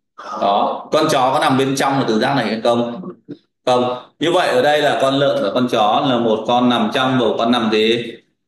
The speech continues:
Nằm ngoài. Các em phân biệt được trong và ngoài chưa? Tuy nhiên cách này các em phải phân biệt ra là có ba loại nhá. Một loại nằm trong và một loại nằm ngoài và một loại gì? Thuộc nhá. Đấy, ví dụ ở, ở trên cái bờ tường này có một con muỗi.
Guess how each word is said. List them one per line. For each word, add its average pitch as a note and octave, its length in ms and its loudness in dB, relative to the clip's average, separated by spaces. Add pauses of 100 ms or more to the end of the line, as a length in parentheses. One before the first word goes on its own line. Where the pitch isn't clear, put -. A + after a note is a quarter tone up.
Nằm G#2+ 200 -4
ngoài. G2 280 -2 (160)
Các - 220 -4
em C3 60 0
phân C3+ 160 2
biệt C3 100 2
được - 200 -4
trong B2 240 2
và A2+ 80 2
ngoài G#2+ 280 2
chưa? B2 320 0 (640)
Tuy F3 140 4
nhiên F3+ 180 2
cách G3 120 0
này D#3+ 220 0
các E3 80 0
em E3 80 -2
phải B2 120 0
phân C#3 140 0
biệt D3 140 2
ra C3+ 200 0
là C#3 160 -2
có G#2+ 100 2
ba C#3 180 2
loại C#3 240 0
nhá. B2+ 340 -4 (200)
Một B2+ 200 2
loại B2+ 240 2
nằm B2 220 0
trong D3+ 220 0 (140)
và A#2+ 80 0
một G#2+ 160 -2
loại - 160 -2
nằm A2 200 0
ngoài G#2+ 400 0
và G#2 60 -2
một G#2 220 -2
loại G#2 260 0
gì? G#2+ 400 -2 (260)
Thuộc - 540 -2 (300)
nhá. G#2+ 380 -2 (160)
Đấy, A2 180 0
ví C#3+ 160 0
dụ G3 140 4 (560)
ở, A#2 340 4 (360)
ở A#2 300 2
trên D#3+ 240 0
cái C#3 120 0
bờ D#3 180 2
tường B2+ 220 2
này A2 100 2
có A2 80 2
một C#3+ 140 0
con C#3 180 2
muỗi. D#3 240 2